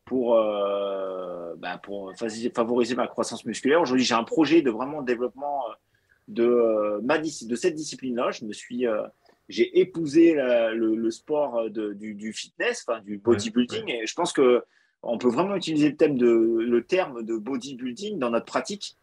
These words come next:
Speaker 1: ou en tout cas comme moi je le vois, parce qu'aujourd'hui c'est, euh, c'est, euh, c'est pour ça que j'ai, euh, quitté les sports cardio, pour vraiment mettre toutes les chances de mon côté, euh, dans le développement musculaire. Et
Speaker 2: Mm.
Speaker 1: franchement, tu le sais,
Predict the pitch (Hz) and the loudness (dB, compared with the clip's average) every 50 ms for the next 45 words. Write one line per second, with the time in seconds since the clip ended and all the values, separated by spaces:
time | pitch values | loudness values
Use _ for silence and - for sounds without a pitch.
0 | _ _ _ _ - 123 123 127 123 - 127 175 170 170 - 120 117 123 139 160 | _ _ _ _ -4 0 2 2 2 2 2 2 2 2 0 -4 -4 -2 -2 -2
1 | 170 - 147 143 123 135 165 196 254 - 143 127 - - 156 165 165 143 123 117 | 0 2 0 0 2 4 2 2 2 0 -2 -4 -2 -2 -2 0 0 0 -2 -4
2 | 117 127 156 185 180 - - 123 117 120 117 117 113 110 110 107 107 107 - _ | -6 -8 -10 -10 -10 -8 -6 -4 -2 -2 0 0 0 -2 -2 -2 -4 -8 -10 _
3 | _ _ _ _ _ _ _ _ _ _ _ _ _ _ _ - - - 123 123 | _ _ _ _ _ _ _ _ _ _ _ _ _ _ _ -8 0 2 4 4
4 | 120 113 113 110 107 107 107 104 104 104 104 104 101 104 101 101 98 98 101 98 | 6 4 4 2 0 -2 -4 -4 -4 -4 -4 -6 -6 -6 -6 -6 -6 -6 -6 -8
5 | 98 98 98 98 - - 104 - 110 - - 180 175 - 139 120 107 127 147 147 | -8 -10 -12 -14 -14 -14 -12 -12 -10 -6 -4 -4 -2 -2 -2 -2 0 0 2 2
6 | 131 117 107 104 - 127 - 156 147 147 - - 147 - - - 135 123 - 104 | 4 2 2 0 -4 -4 0 0 2 0 0 0 -4 -4 -2 -2 -4 -2 -2 -6
7 | 101 - _ - 117 113 104 123 147 156 160 165 156 131 - - - 165 143 - | -10 -10 _ -8 -8 -4 -2 -2 -2 0 0 -2 0 0 -2 -2 -4 -4 0 2
8 | 160 143 - 156 143 - 135 131 131 120 - - 123 - - 139 151 156 151 127 | 2 2 0 -4 -4 -4 -6 -6 -6 -6 -2 -4 -4 -2 -2 -4 -4 -4 -4 -2
9 | 110 104 104 104 104 - _ _ _ _ - 107 120 117 110 139 131 143 139 139 | -2 -2 -2 -4 -6 -10 _ _ _ _ 0 2 4 4 6 6 6 6 4 2
10 | 143 143 139 127 - - 117 107 101 - - - 110 101 95 147 147 - 165 170 | 2 -4 -4 -4 0 0 0 0 0 -2 -6 -6 -6 -4 -2 -4 -4 -4 -4 -8
11 | - - - 113 - - - 160 165 170 170 151 - | -8 -8 -10 -12 -8 -2 0 2 4 4 2 0 -2